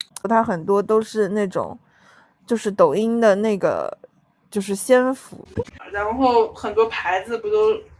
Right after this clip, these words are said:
Speaker 2: 不能买了吗？反正我觉得也蛮潮的嘛。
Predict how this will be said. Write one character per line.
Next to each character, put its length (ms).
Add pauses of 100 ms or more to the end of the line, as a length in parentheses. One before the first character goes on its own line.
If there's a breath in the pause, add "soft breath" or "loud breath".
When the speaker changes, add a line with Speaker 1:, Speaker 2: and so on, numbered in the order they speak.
(140)
Speaker 2:
不 80
能 160
买 240
了 100
吗？ 220 (600 loud breath)
反 120
正 160
我 140
觉 160
得 260 (600)
也 120
蛮 280
潮 340
的 80
嘛。 100